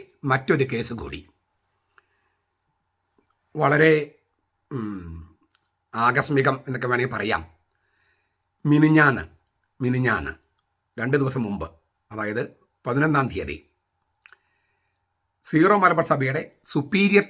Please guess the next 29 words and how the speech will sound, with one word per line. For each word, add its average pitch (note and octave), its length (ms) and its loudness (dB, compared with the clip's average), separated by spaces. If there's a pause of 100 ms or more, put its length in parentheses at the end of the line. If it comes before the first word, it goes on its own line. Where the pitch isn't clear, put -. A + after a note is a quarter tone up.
(120)
ട്രിബ്യൂണൽ D#3 460 4
എന്ന് C#3 120 2
പറഞ്ഞ B2 160 -4
ട്രിബ്യൂണലുണ്ട്. A#2+ 640 -4 (720)
എല്ലാ E3+ 240 4
മെത്രാന്മാരും D3 600 0
അതിലത്തെ B2+ 240 -4
ജഡ്ജിമാരാ. G#2+ 440 -4 (580)
സീറോ C#3 200 -2
മലബാർ A2+ 240 -2
സഭയുടെ E2 340 -10 (800)
സുപ്പീരിയർ G3+ 540 4
ട്രിബ്യൂണൽ D#3 400 2
എന്നാണ് B2 240 -2
അത് A2 80 -4
അറിയപ്പെടുന്നത്. G#2 480 -8 (340)
പാമ്പാറ D3 380 4
ചെന്നത് F3 260 0 (200)
സ്പെഷ്യൽ F#3+ 360 0
ട്രിബ്യൂണൽ, G#2+ 380 -4 (500)
അത് F#3 140 2
എറണാകുളം F#3+ 360 6
അങ്കമാലി F3+ 340 2
അതിരൂപതയ്ക്ക് E3 440 0
വേണ്ടിയുള്ള E3 280 -2
സ്പെഷ്യൽ E3 280 -2
ട്രിബ്യൂണൽ. G2 380 -6 (1000)
ഈ, F3 120 0 (720)
ആ, B2+ 100 -6